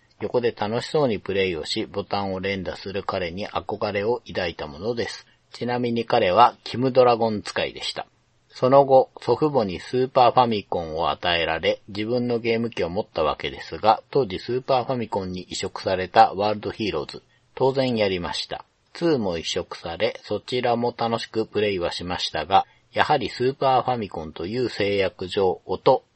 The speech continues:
あのゲームセンター、スーパー銭湯で感じた迫力からは、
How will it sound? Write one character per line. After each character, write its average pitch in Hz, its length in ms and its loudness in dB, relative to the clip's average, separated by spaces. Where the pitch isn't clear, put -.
あ 104 120 -2
の 117 100 -2
ゲ 117 200 2
ー - 20 0
ム 107 100 -2
セ 110 180 -2
ン 95 80 -6
タ 64 280 -6
ー、 - 20 -20
ス - 140 -4
ー 120 100 0
パ 117 180 0
ー - 40 -6
銭 117 300 -4
湯 87 140 -2
で 85 120 -4
感 95 260 -6
じ 92 120 -10
た - 140 -2
迫 - 200 -10
力 95 200 -6
か - 140 -4
ら 73 140 -4
は、 110 220 4